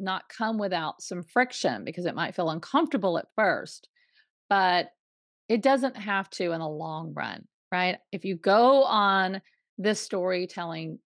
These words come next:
journey, you will soon discover how easy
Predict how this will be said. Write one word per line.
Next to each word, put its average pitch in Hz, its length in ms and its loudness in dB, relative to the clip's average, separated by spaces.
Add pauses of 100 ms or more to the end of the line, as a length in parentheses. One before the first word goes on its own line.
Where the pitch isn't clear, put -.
(160)
journey, 190 580 0 (280)
you 190 160 0
will 196 240 2
soon 165 300 -4
discover 165 760 -6
how 185 240 -6
easy 190 600 0